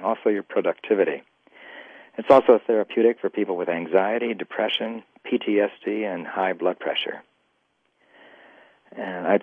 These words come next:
say that, uh, a daily meditation practice can be a big help during the coronavirus crisis because it decreases brain activity.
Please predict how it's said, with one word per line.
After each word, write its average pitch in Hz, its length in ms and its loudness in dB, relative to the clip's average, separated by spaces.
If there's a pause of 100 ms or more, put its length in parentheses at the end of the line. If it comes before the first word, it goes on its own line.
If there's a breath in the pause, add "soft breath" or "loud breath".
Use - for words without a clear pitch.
say 101 160 10
that, 90 240 4 (120)
uh, 85 260 -2 (560)
a 98 80 -4
daily 123 400 4
meditation 101 640 -2
practice - 500 -6 (380)
can 90 180 -8
be 85 140 -2
a 82 80 -2 (160)
big 117 200 6
help 95 300 0
during 90 280 -2
the 82 180 -6
coronavirus 85 760 -6
crisis - 500 -4
because 95 280 -2
it - 80 -4 (360)
decreases 104 600 2 (160)
brain 95 280 0
activity. 71 600 -6